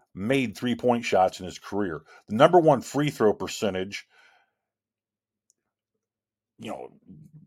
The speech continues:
darn near a hundred percent. I mean, he was eighty-two point four percent for a career and, uh, had <laughs> one game where he's twelve for twelve from the foul line. In nineteen ninety-nine,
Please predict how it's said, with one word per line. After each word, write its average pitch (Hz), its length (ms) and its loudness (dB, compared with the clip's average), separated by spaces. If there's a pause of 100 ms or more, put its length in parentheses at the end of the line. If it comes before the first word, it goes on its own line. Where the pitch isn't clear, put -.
(140)
darn 156 220 6
near 120 160 0
a - 60 -4
hundred 131 220 -2
percent. 90 460 -4
I 98 80 -6
mean, 104 120 -6
he 127 80 -4
was 110 200 -2
eighty-two 143 500 -2
point 104 300 -2
four 131 260 4
percent 107 420 -6
for 92 180 -4
a - 200 -14
career 95 520 -2 (460)
and, 107 320 -2
uh, 92 300 4
had 98 320 -2 (720)
<laughs> - 220 -6 (520)
one 165 280 6
game 113 240 0
where 107 100 4
he's 85 140 -4
twelve 127 340 6
for - 100 -12
twelve - 640 2 (800)
from 117 160 -2
the 95 80 2
foul 92 360 6
line. 80 380 -2 (180)
In 107 160 -6
nineteen 160 420 -4
ninety-nine, 123 760 -2